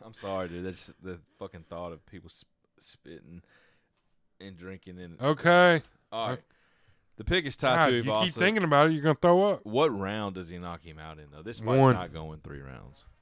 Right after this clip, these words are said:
Speaker 2: One. One.
Speaker 1: That's Greg Hardy's only shot. If you're picking Greg Hardy, you're picking K O one. If you pick anything other than K O one, you're fucking crazy.
Speaker 2: No, I'm saying Ty, Ty knocks him out in the first round.
Speaker 1: That's what I'm saying. But if you're, I,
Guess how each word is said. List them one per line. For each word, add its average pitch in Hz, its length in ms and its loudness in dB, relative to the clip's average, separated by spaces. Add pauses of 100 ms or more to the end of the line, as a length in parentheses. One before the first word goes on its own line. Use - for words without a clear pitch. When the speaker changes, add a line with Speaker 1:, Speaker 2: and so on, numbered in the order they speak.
(540)
Speaker 2:
One. 117 200 -18 (1120)
One. 113 560 0 (100)
Speaker 1:
That's 123 200 2
Greg 123 240 2
Hardy's 113 320 0
only 95 180 -4
shot. - 240 -8
If 104 120 -6
you're 160 100 -2
picking 127 320 -6
Greg 98 240 -2
Hardy, 92 260 -2
you're 92 140 -4
picking 82 320 -10
K 76 240 -10
O 71 160 -12
one. 71 280 -16 (320)
If 85 120 -12
you 127 100 -2
pick 123 260 -4
anything 90 300 -10
other 82 100 -8
than 78 100 -16
K 85 160 -6
O 82 80 -2
one, 78 200 -10
you're 80 120 -8 (280)
fucking 78 320 -6
crazy. 76 460 -12 (120)
Speaker 2:
No, 160 100 -6
I'm 175 140 0
saying 175 280 -2
Ty, 151 400 2 (180)
Ty 143 220 4
knocks 196 240 -2
him 135 80 -6
out 135 140 0
in 117 60 -14
the 110 60 -12
first 135 280 -2
round. 139 320 -4
Speaker 1:
That's 147 160 0
what 143 80 -2
I'm 101 100 -6
saying. 127 300 -4
But 120 120 2
if 113 100 -4
you're, 147 200 -4
I, 127 320 -12